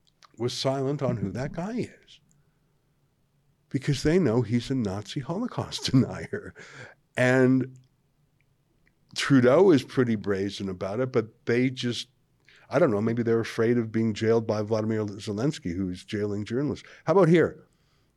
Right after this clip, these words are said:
Yeah, put that one up. Exact same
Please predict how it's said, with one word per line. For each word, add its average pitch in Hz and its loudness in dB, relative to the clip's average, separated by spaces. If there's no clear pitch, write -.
Yeah, 127 4
put 156 -2
that 147 4
one 123 2
up. 87 -6
Exact 131 2
same 127 2